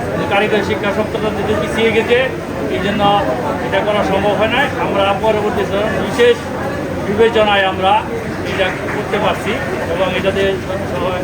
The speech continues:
সহায়তা করেছে এবং সাথে স্কিল কম্পিটিশন হচ্ছে। এ-, এই, আহ, অনুষ্ঠান আয়োজনে আমাদের শিক্ষক মণ্ডলী এবং স-, সবাই এখানে, আহ, ছাত্ররা সবাই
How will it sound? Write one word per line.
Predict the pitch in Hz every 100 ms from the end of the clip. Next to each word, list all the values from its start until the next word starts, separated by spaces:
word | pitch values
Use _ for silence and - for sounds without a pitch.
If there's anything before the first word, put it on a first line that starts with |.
| -
সহায়তা | 170 180 190 190
করেছে | 196 233 277 - - - - 214
এবং | 185 185
সাথে | - - 196 214 214
স্কিল | 202 - 202
কম্পিটিশন | 196 196 190 190
হচ্ছে। | 175 - 262 302 - - - - -
এ-, | 185 180 180
এই, | 202
আহ, | 196 202 208 - 190 175 170
অনুষ্ঠান | 196 214 - 214 214 214 -
আয়োজনে | 170 202 196 196 196 214 214 - - -
আমাদের | 160 180 190
শিক্ষক | 214 202 190 202
মণ্ডলী | 202 202 214
এবং | 202 185 196
স-, | 190 190 180 175
সবাই | 190 202 196 - - - - - - -
এখানে, | 185 190 190
আহ, | 185 - 165 190 185 160 160 160
ছাত্ররা | 180 202 190 190
সবাই | 190 190 190